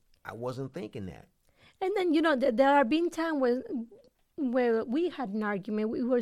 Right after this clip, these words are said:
Speaker 2: you will say stuff like, "You always think the worst of me."
Speaker 1: Yes,
Speaker 2: Because I
Speaker 1: yes.
Speaker 2: will assume. I think assumption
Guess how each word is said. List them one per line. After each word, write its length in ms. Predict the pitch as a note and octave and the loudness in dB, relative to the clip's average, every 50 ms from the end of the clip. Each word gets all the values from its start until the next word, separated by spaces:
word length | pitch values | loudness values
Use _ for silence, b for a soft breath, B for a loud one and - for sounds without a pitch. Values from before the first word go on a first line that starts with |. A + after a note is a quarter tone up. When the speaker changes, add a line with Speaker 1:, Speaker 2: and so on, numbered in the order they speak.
| A#3+ - | 0 -4
Speaker 2:
you 120 | - C4 B3+ | -4 -2 2
will 140 | B3+ B3+ A#3 | 2 2 0
say 220 | - - C4 B3 | 0 -2 -2 -2
stuff 260 | A3+ - - A#3 - | -2 -2 -4 -2 -2
like, 160 | A#3+ A3+ G3+ B B B B B B | -2 -4 -4 B B B B B B
"You 120 | - C4 - | -2 0 2
always 340 | - B3+ C4 C#4+ D4+ C4+ - | 4 4 4 4 2 0 0
think 220 | - C4+ A#3 G#3 | 0 0 0 0
the 80 | B3 A3+ | 0 -2
worst 340 | G#3 B3 C4+ A#3 A3+ - | -2 0 0 0 -2 -2
of 140 | - - - - | -8 -10 -8 -8
me." 200 | F3 A3 A3 - - - _ | -8 -8 -8 -14 -16 -20 _
Speaker 1:
Yes, 500 | - G2+ F2 E2 D#2 D#2 - - - - - _ - | -14 -12 -12 -12 -12 -16 -18 -18 -20 -20 -20 _ -4
Speaker 2:
Because 300 | - A3+ - D4+ C#4 - | -4 4 6 4 6 6
I 40 | E4+ C#4+ | 6 4
Speaker 1:
yes. 80 | C#4+ C#4+ | 6 6
Speaker 2:
will 160 | D4 C#4 B3 | 6 6 6
assume. 680 | A3 G3+ - - - - - E4+ D4 A3+ F#3 F3 E3+ B B B B B B | 6 0 -2 -6 -8 -4 -2 0 0 0 0 -2 -6 B B B B B B
I 100 | - - | -4 -4
think 260 | C4 - F4 F4 D#4+ C#4+ | 0 0 0 2 2 2
assumption 840 | B3+ - - - - E4 D#4+ D#4+ D4 - - - C#4 A#3+ A#3 A3+ | 0 -2 -4 -4 -2 0 0 2 0 0 -2 -4 -2 -2 -2 -2